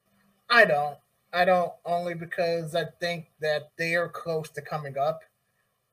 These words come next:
Um, sh-, could she go down to N X T and do something to refresh her, her persona? Yeah,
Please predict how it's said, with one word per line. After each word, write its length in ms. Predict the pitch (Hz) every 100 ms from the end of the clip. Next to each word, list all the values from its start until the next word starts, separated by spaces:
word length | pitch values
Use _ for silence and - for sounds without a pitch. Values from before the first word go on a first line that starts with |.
| _
Um, 520 | 170 170 160 147 143 131
sh-, 180 | - -
could 200 | - 196
she 160 | - 208
go 240 | 175 175
down 300 | 175 165 165
to 120 | 165 165
N 120 | 170
X 180 | 160 -
T 260 | - 175 151
and 160 | 139
do 200 | 135 143
something 680 | - 139 151 156 185 196 208 _ _ _
to 120 | 196 165
refresh 720 | 165 180 - 185 - - - -
her, 580 | 185 185 185 180 180 _ _ _ -
her 560 | 175 170 170 170 165 - _ _
persona? 600 | 180 170 185 190 214 226 - _ _ _ -
Yeah, 400 | 240 170 180